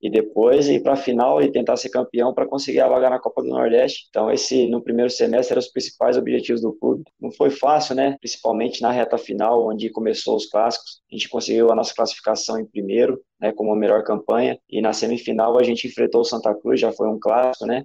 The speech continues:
aqui do Pernambuco, a gente conseguiu passar num jogo difícil,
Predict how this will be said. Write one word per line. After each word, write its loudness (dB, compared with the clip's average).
aqui -4
do -2
Pernambuco, 0
a -4
gente 0
conseguiu 0
passar 0
num -2
jogo 0
difícil, 0